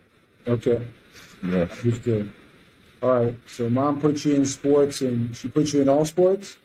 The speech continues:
Speaker 2: Yeah, 'cause I loved any sport. Anything that had to do with competition, I loved.
Speaker 1: Mm-hmm.
Speaker 2: And as I got older, I obviously gravitated towards basketball, but I used to play all sports.
Speaker 1: So what sports did you start playing?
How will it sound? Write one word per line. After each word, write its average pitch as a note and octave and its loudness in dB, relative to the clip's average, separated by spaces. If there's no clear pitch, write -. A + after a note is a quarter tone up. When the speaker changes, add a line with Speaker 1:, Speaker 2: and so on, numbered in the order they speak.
Speaker 2:
Yeah, A#2 4
'cause G2 -4
I A2+ 2
loved A#2 2
any G#2+ 2
sport. F#2 -2
Anything A2 -4
that A2 -4
had G2+ -2
to G2+ 0
do G2+ -2
with G2 -6
competition, G2 -8
I E2+ -4
loved. E2+ -2
Speaker 1:
Mm-hmm. A2+ 2
Speaker 2:
And F2+ -4
as G2 0
I G#2 6
got G2 6
older, G2 4
I F2+ 2
obviously F2+ -4
gravitated F2 -4
towards E2 -8
basketball, D#2+ -8
but E2 -6
I E2+ -8
used E2+ -8
to D#2+ -12
play E2 -6
all D#2 -6
sports. - -12
Speaker 1:
So D3 4
what D3 4
sports F#3 0
did E3 2
you D#3 2
start D3+ 0
playing? B2+ 0